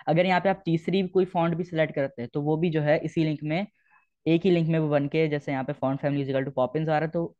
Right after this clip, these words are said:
इसके आगे dis-, अ, डिस्प्ले स्वैप के आगे जो है वो भी आ जाती।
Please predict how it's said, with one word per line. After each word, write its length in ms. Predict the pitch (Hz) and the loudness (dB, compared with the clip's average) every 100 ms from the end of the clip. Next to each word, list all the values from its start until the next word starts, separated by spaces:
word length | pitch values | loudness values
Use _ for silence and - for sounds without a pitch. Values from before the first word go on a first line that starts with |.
| - | -14
इसके 240 | - - | -6 2
आगे 440 | 156 131 147 196 - - | 4 4 2 0 -4 -8
dis-, 200 | 139 - | -8 -8
अ, 440 | - 139 135 131 | -12 -4 0 0
डिस्प्ले 500 | 127 139 - 156 151 | 0 -4 -2 0 0
स्वैप 640 | 147 - 147 - - 139 127 | -2 -10 -16 -10 -2 -2 0
के 60 | 156 | 0
आगे 200 | 127 135 | 0 0
जो 120 | 135 | -4
है 120 | 135 | -4
वो 160 | 139 127 | -4 -4
भी 120 | 131 | -2
आ 120 | 120 | -2
जाती। 340 | 113 110 113 | -2 -6 -10